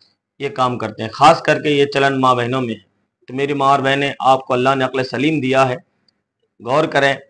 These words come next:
कि सोलह सैयद के नाम रोज़ा नहीं होता है, बल्कि रोज़ा अल्लाह के लिए है और उस रोज़े का जो सवाब है आप सोलह सैयद के नाम इसाल कर सकते हैं। अल्लाह ताला हम सबको हिदायत अता फरमाए, आमीन।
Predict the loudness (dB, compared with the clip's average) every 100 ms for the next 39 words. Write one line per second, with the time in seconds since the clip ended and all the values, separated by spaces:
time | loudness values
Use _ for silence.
0 | _ _ _ -12 -8 -2 2 4 2 0
1 | 0 0 0 -2 0 0 0 0 0 0
2 | 2 2 2 4 4 2 -6 _ _ _
3 | _ _ -8 -6 -2 0 2 4 4 6
4 | 6 4 2 2 4 2 -2 -10 _ _
5 | -4 -2 -2 -4 -2 -2 0 -2 2 4
6 | 2 -2 -2 6 8 8 4 -2 -6 -20
7 | _ 4 4 4 0 0 0 0 -2 -4
8 | -4 -4 0 0 -2 -8 -2 2 2 -2
9 | -6 -6 -6 -4 -4 -6 -12 _ _ _
10 | _ -4 0 0 2 2 2 0 -8 -6
11 | -4 -4 -8 _ _ -6 2 4 4 4
12 | 0 0 0 2 2 0 -8 -20 -4 -2
13 | 0 -2 -4